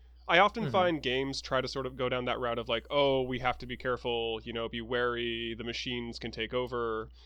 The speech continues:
Speaker 1: which, you know, fair. It
Speaker 2: Mm-hmm.
Speaker 1: actually does a very interesting job, I'll say, of trying to balance that with, "You have good agents, you have bad agents, and they will use these tools accordingly."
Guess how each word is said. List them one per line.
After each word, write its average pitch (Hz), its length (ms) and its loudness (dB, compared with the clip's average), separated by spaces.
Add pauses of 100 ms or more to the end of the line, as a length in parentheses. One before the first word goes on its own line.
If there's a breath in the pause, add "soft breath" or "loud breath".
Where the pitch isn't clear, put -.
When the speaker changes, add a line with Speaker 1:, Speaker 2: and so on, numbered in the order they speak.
(160 soft breath)
Speaker 1:
which, - 540 -2
you 311 140 0
know, 143 360 2
fair. 117 560 -2 (100)
It 170 100 -2
Speaker 2:
Mm-hmm. 147 100 4
Speaker 1:
actually 147 280 2
does 139 200 2
a 131 80 2
very 131 640 0 (400)
interesting 160 640 2
job, 110 400 -2
I'll 110 160 -2
say, 113 380 -2
of 107 120 -2
trying 127 200 -4
to 113 80 -4
balance 120 400 0
that 110 280 -2
with, 110 260 -6 (540 soft breath)
"You 131 120 -8
have 120 280 0
good 131 200 2
agents, 123 420 -2
you 120 80 -8
have 113 180 -4
bad 127 220 4
agents, 113 400 -2
and - 100 -4
they 120 60 0
will 113 140 -4
use 113 320 -8
these 110 160 -8
tools 110 320 -10
accordingly." 120 640 -2